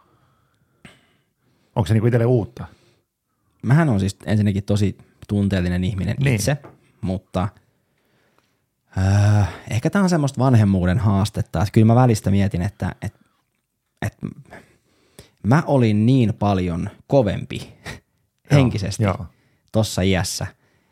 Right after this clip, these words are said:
Speaker 2: että mä pelkään hänen puolestaan, kun hän on niin herkkä ja tunteellinen.
Speaker 1: Mitä sä pelkäät siinä sitten?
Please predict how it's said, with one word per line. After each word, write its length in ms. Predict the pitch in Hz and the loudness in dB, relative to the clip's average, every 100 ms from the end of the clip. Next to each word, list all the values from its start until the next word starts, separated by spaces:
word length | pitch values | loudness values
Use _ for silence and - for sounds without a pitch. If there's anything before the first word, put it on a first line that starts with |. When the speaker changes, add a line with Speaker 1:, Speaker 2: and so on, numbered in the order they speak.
| - | -8
Speaker 2:
että 260 | 98 - 101 | -8 -4 -2
mä 120 | 107 | 0
pelkään 460 | 160 160 - 120 | 2 2 -2 -6
hänen 240 | 107 87 85 | -6 -4 -4
puolestaan, 540 | - 90 80 - 64 | -4 -4 -4 -8 -10
kun 80 | 82 | -4
hän 200 | 98 95 | -2 -2
on 100 | 87 | -2
niin 160 | 90 - | -2 0
herkkä 400 | 110 - - - | 0 0 -4 -6
ja 80 | |
tunteellinen. 680 | 101 151 117 69 - - - _ _ _ _ _ _ _ | -2 0 0 -4 -10 -12 -20 _ _ _ _ _ _ _
Speaker 1:
Mitä 240 | 110 107 | -2 0
sä 100 | 95 | -2
pelkäät 420 | 98 107 95 67 - | -2 -2 -2 -10 -16
siinä 200 | - - | -20 -20
sitten? 280 | _ _ | _ _